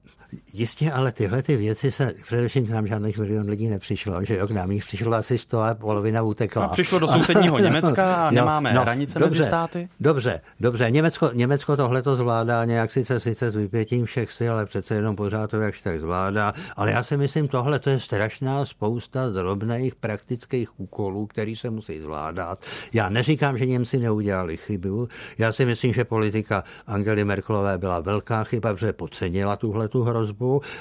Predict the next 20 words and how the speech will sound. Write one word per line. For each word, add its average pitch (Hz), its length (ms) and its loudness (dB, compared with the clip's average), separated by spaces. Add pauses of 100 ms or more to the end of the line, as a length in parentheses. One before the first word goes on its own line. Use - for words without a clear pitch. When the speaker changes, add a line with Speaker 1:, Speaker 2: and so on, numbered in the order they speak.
(120)
Speaker 1:
ale 120 200 2 (160)
zároveň 139 520 2
na 110 100 0
druhé 139 300 0
straně 123 400 0
to 139 180 2
není 147 540 0
žádný 147 600 -2 (100)
důvod 117 400 2
prostě 139 480 0 (240)
k - 80 -12
nějaký, 123 520 2 (180)
k - 40 -20
nějaký, 117 360 0 (500)
k - 40 -20
nějaký 117 440 0
prostě 101 360 -4
fobii 117 800 2 (380)
a, 104 200 2
a, 104 160 -4